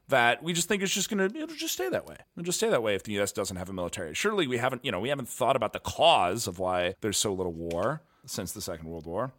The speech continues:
Anyway, um, but you can talk about, hey, you wanna prevent war. Like, it's very, very important that you prevent war. What's the best way to do that? What does the science say? Ah, is it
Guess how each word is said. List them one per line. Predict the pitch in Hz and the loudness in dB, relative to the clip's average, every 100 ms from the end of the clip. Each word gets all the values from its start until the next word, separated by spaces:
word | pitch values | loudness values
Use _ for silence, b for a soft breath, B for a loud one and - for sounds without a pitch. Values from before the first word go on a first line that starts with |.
| - | -6
Anyway, | 92 82 73 - | -4 -4 -8 -4
um, | 113 101 | 0 0
but | 95 175 | 2 2
you | 170 | 2
can | 170 | 2
talk | 233 175 | 2 4
about, | 151 143 | 4 4
hey, | 196 | 2
you | 120 120 | 2 2
wanna | 180 | 0
prevent | 180 147 135 98 | 0 2 2 2
war. | 95 76 | -4 -8
Like, | 73 87 | -6 -6
it's | 101 104 | -6 -6
very, | 113 147 139 | 0 2 4
very | 120 | 0
important | 107 117 98 | 0 -2 -4
that | |
you | 98 | -8
prevent | 87 98 90 | -8 -6 -4
war. | 98 92 | -2 -2
What's | 95 151 - | 2 0 0
the | 139 | 0
best | 123 101 | 2 2
way | 101 | -2
to | 92 | -4
do | 110 190 | -2 -2
that? | - 76 | -4 -4
What | 127 | 0
does | 123 | 0
the | 127 | 0
science | 180 185 151 | 0 0 -2
say? | - 90 - | -6 -6 -2
Ah, | 214 277 151 - | 2 4 4 2
is | - 143 165 | 0 2 2
it | 175 | 2